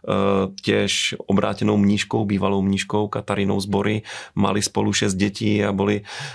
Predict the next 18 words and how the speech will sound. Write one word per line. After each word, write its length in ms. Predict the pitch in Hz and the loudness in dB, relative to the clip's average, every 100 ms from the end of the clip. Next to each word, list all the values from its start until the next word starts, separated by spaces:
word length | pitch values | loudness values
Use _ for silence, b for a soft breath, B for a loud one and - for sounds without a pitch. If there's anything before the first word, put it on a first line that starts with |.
| B | B
boli 160 | 104 | 0
príkladom, 480 | 104 123 110 113 104 | 0 0 2 2 2
ako 140 | 104 101 | 0 0
má 120 | 104 | 0
vyzerať 720 | 101 101 104 101 - - - - | 0 0 0 -2 -4 -8 -8 -4
kresťanská 720 | 113 104 110 101 - 101 98 | -4 0 -2 -2 -2 -2 -2
evanjelická 480 | 98 95 95 95 117 | 0 0 0 -2 -4
rodina. 400 | 107 110 95 90 B B B B | -4 -2 -2 -4 B B B B
Čiže 680 | - 98 98 98 98 98 101 - - | -4 0 0 2 0 0 -2 -6 -10
on 480 | - 98 98 98 - _ _ _ _ _ - | -4 0 0 0 -4 _ _ _ _ _ -6
čomu 300 | - 113 113 | -2 0 2
veril, 480 | 104 107 110 123 127 | 2 2 0 -2 -4
to 160 | - - | -6 -4
aj 100 | 95 | 0
robil. 540 | 101 101 123 143 165 _ _ _ _ _ _ _ _ _ - | 0 0 2 0 -2 _ _ _ _ _ _ _ _ _ -14
A 80 | - | -6
samozrejme, 720 | 147 - 107 107 104 104 101 B B - | -2 0 2 2 2 2 -2 B B -4
mal 160 | 110 | -2